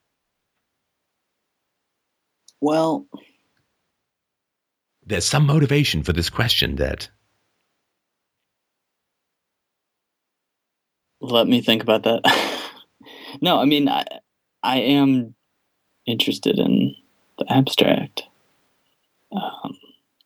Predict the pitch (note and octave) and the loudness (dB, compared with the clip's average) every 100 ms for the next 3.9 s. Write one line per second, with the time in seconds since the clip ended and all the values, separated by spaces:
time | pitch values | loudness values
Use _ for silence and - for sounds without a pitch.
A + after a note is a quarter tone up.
0 | _ _ _ _ _ _ _ _ _ _ | _ _ _ _ _ _ _ _ _ _
1 | _ _ _ _ _ _ _ _ - F#2+ | _ _ _ _ _ _ _ _ -2 0
2 | F#2+ F2 G2 F2+ E2 D#2 D2 E2 B2 - | 2 2 2 4 4 4 2 2 0 -2
3 | F#2 _ - D2+ D2+ C#2+ - D#2 - | -6 _ -4 0 2 0 2 -2 -2